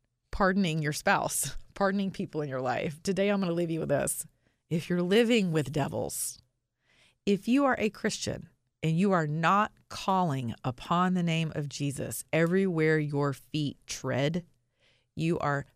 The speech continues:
missing the power of Christ on this side of eternity, which absolutely dwells within you if you have received him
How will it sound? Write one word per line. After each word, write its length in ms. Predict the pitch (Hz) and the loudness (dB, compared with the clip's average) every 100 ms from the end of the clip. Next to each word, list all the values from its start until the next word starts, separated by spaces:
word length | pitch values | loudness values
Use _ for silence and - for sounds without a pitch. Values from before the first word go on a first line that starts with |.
| _ | _
missing 800 | 147 143 156 175 - 147 127 110 - _ | -6 -2 0 0 -2 -2 -4 -6 -10 _
the 200 | 147 139 - | -6 -6 -6
power 840 | - - - 165 165 156 127 - 120 _ _ - | -12 -14 -6 -2 0 2 0 -4 -10 _ _ -8
of 180 | 139 127 | -6 -6
Christ 640 | - 147 139 - - - - | -4 -2 -2 -4 -8 -10 -6
on 340 | 143 143 131 151 | -4 -4 -6 -8
this 400 | 147 147 160 - | -4 2 2 2
side 580 | - 165 147 135 139 - | 0 2 2 0 -2 -6
of 180 | - 135 | -6 -6
eternity, 720 | 143 - 156 139 123 131 110 - _ _ _ _ _ | -6 -6 -4 -4 -4 -8 -12 -16 _ _ _ _ _
which 340 | 151 151 - - | -2 0 -2 -6
absolutely 1120 | 165 185 - 156 139 143 156 156 - 113 117 123 _ _ - | -4 -2 -2 -6 -6 -4 0 0 -2 -4 -6 -8 _ _ -10
dwells 400 | 139 135 113 135 | -4 -2 -2 -4
within 360 | 92 - 143 143 | -6 -4 -4 -2
you 340 | 113 117 - - _ - | -4 -4 -6 -12 _ -8
if 240 | 120 - | -6 -6
you 140 | - 143 | -4 -4
have 140 | 135 | -6
received 440 | 135 - 170 165 | -6 -4 -2 -2
him 220 | 139 127 | -2 -4